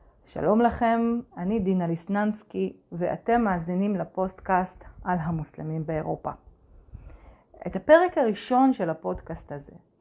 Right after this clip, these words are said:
אני מתחילה בצל האירועים הקשים בצרפת,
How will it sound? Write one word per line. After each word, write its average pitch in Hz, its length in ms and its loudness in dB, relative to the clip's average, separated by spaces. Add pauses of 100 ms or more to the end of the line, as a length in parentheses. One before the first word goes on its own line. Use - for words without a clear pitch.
(480)
אני 208 140 6
מתחילה 233 500 4
בצל 247 560 0
האירועים 214 680 -2
הקשים 214 600 -2
בצרפת, 190 680 -2